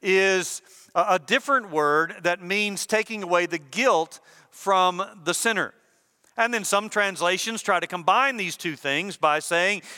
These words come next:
"He is our atoning sacrifice." So wh-, rather than try to determine which one this context is referring to,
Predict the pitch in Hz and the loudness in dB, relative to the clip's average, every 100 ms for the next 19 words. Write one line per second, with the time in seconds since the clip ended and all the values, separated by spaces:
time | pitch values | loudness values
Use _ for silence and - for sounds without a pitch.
0 | - 214 254 233 233 220 196 190 208 214 | -2 2 4 4 4 2 2 4 4 4
1 | 202 196 - 202 202 202 190 175 202 180 | 0 -2 -2 -2 0 -2 -4 0 0 0
2 | - 165 165 127 98 - - - _ _ | 0 0 0 0 -4 -12 -14 -16 _ _
3 | _ _ _ - 196 190 180 214 226 202 | _ _ _ -4 0 2 2 2 2 2
4 | 233 254 233 214 190 220 214 196 185 220 | 2 2 0 0 2 2 2 0 -2 0
5 | 233 196 175 226 202 208 226 214 202 196 | 0 0 -2 -2 -2 0 2 2 0 -4
6 | - 214 220 196 185 - 170 160 - 233 | 0 0 0 -2 -2 -2 -6 -4 2 4
7 | 214 175 147 151 143 | 4 0 -6 -6 -6